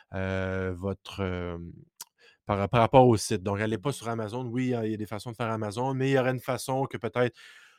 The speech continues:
un, euh, un Trezor a déjà été ouvert, la clé privée est connue, on leur, on leur package, on leur remet, les personnes mettent leur, euh, leur crypto là-dessus, puis quelqu'un remote, euh, ailleurs va, va venir les chercher.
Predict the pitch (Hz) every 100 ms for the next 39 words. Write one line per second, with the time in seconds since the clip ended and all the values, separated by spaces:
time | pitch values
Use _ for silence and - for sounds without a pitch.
0 | _ 120 123 123 123 113 110 104 101 _
1 | _ _ - 131 - 123 117 135 127 120
2 | 113 110 123 117 120 110 110 123 123 117
3 | 107 120 120 - 110 117 117 113 117 107
4 | 113 123 123 120 _ _ - 110 113 110
5 | - 107 - 117 117 107 - 120 113 -
6 | 127 120 117 113 104 104 117 120 117 107
7 | 110 - 120 117 117 - - 107 107 104
8 | 98 95 - _ _ - - 107 - 110
9 | 123 107 - - 120 - 113 120 113 104
10 | 107 107 110 113 - 98 95 98 104 107
11 | 110 101 107 98 98 98 104 104 95 90
12 | - 92